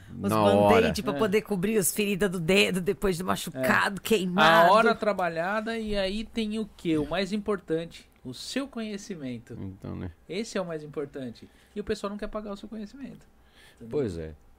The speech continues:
Speaker 2: Então, é, são coisas assim que eu não, eu não vou f-, falar assim, "Ah, não, se quiser,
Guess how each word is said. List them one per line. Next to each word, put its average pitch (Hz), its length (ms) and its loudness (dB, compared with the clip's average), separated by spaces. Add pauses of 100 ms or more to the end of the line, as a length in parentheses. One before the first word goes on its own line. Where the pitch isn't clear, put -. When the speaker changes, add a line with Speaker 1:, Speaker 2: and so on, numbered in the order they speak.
Speaker 2:
Então, 147 320 -6
é, 131 360 2
são 165 200 -8
coisas 180 220 -6
assim 196 260 -4
que 196 80 -4
eu 202 60 -2
não, 196 160 -4
eu 160 80 -4
não 202 120 0
vou 160 160 -2
f-, - 280 -16 (240)
falar 104 240 0
assim, 107 200 -8
"Ah, 135 180 -4
não, 196 180 -2
se - 120 -8
quiser, 104 500 0